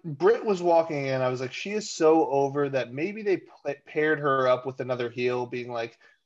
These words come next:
'We know she's gonna be over, so let's at least put her against another heel so it doesn't look super stupid when the other, when the face doesn't get cheered,'"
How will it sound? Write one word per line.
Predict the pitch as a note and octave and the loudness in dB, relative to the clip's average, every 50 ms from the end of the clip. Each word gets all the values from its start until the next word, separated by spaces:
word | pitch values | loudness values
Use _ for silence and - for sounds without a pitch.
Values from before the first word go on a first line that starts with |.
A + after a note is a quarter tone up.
| _ | _
'We | F3 F3 | -6 -4
know | E3+ F3 D#3 D3 | 0 2 2 2
she's | C3+ - - B2+ A#2+ | 2 0 -4 -8 -6
gonna | - B2+ A#2+ A#2+ | -6 -6 -6 -6
be | A2 A#2 A2+ A2 | -6 -6 -4 -2
over, | A2 A2+ A2 G#2+ A2 A2 A2 A#2 - | -2 -2 -4 -4 -4 -6 -6 -8 -10
so | - - - E3 | -14 -6 -2 0
let's | D#3 D#3+ F3 F3 F3 - | 2 4 2 2 2 -2
at | E3+ C#3 | -4 -2
least | C3 B2+ B2+ - - | -2 -2 -4 -4 -6
put | - B2+ B2 | -4 -2 0
her | A#2+ A#2 | 0 0
against | A2+ A2+ A#2+ A#2 A#2 - - | -2 -2 -4 -4 -4 -6 -6
another | A#2+ A#2+ A2+ A#2 A2+ | -4 -4 -2 -2 -4
heel | A2+ A#2+ A#2+ A#2 A#2 A#2 | -4 -2 -4 -2 -4 -4
so | - - B2 | -6 -8 -6
it | A#2+ | -2
doesn't | B2 C3+ C3+ C3+ C3 A#2 | 0 -2 -2 -2 -6 -10
look | A2+ A2+ - | -12 -12 -12
super | - - - C3+ B2+ - A#2 | -12 -8 -8 -6 -4 -4 -4
stupid | A2+ - - B2+ A#2 A2 A#2 A2 | -4 -4 -2 -2 -2 -2 -2 -4
when | A#2 A#2 A#2 | -4 -4 -6
the | A#2 A#2 A#2 | -4 -2 -2
other, | A#2 A2+ A#2 A#2 G#2 | 0 0 0 -2 -2
when | A2 A#2+ A#2 A#2 | -4 -6 -6 -6
the | A2+ G#2+ | -8 -8
face | - - A#2+ A2+ A2+ A2+ - | -4 -2 -2 -2 -2 -4 -6
doesn't | - A#2 A2 A#2 A2+ | -6 -6 -6 -6 -8
get | A2+ A2+ G#2+ - - | -8 -8 -8 -6 -6
cheered,'" | - - A#2+ A2 G#2+ G#2+ G#2 G#2 B2 | -2 0 0 0 0 -2 -4 -6 -8